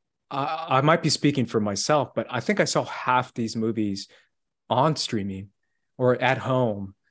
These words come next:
versus the other half in theaters. And it's so interesting to me on a personal level, at least for me, the, the ones I enjoyed the most, at least, uh, the, I think, are the ones I have saw in theaters. I saw Decision to Leave in theaters.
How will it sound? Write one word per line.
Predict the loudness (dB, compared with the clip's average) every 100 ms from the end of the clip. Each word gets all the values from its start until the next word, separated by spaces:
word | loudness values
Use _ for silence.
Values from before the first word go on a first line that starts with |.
| _ -10
versus | 2 2 2 0 -2 -4 -4
the | 2 2
other | 2 0
half | -2 -2 -4
in | -8
theaters. | -2 -2 0 -2 -2
And | -2
it's | 0
so | 4 4 4
interesting | -2 -8 -8 -6
to | -4
me | -4 -4
on | -4 -4
a | -4
personal | -6 -4 -2 -2 -4
level, | -6 -6 -8 -10 _ _ _ -2
at |
least | 0 0
for | -4
me, | -2 0 0 -2 _ _ _ _ _ _ -18
the, | -6 0 2 0 -4 _ -6
the | -2
ones | 0 2 2
I | 2
enjoyed | 2 0 0 0 -2
the | -6
most, | -6 -6 -8
at | -8
least, | -8 -10 -16
uh, | -20 _
the, | -12 -12
I | -14
think, | -6 -2 0 -2 -10 _ -6
are | -2 0
the | -2
ones | -2 -4
I |
have | -6
saw | -4 -2 -2
in | -6
theaters. | -4 -2 -2 -6 -10 -16 -20 -18 -2
I | 0
saw | 4 2
Decision | 2 -2 -4 -6
to | -6
Leave | -4 -4
in | -6 -4
theaters. | -2 -2 -4 -12